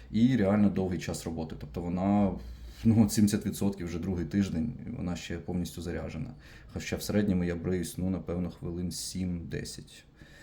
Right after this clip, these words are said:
Недоліки. На мій погляд, немає тримера для бакенбардів. У більшості фірмових бритв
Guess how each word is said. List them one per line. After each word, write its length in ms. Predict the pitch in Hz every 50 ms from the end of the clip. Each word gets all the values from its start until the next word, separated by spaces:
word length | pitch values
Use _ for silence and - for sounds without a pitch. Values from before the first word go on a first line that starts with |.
| - - - - - - - - - - - - - - 135
Недоліки. 560 | 160 180 165 147 123 110 104 - 95 95 98 - - - - - - - - - - - - - - - - - - - - - - -
На 100 | 101 98
мій 120 | 104 101
погляд, 400 | - - 92 90 90 90 87 -
немає 300 | 107 113 123 147 - 123
тримера 360 | - - 123 120 117 110 107 101
для 100 | 98 92
бакенбардів. 600 | 92 - - 101 87 87 87 87 82 85 82 -
У 40 | 87
більшості 380 | 87 101 101 - 101 - - -
фірмових 400 | - - - 92 87 87 92 92
бритв 260 | - - 147 151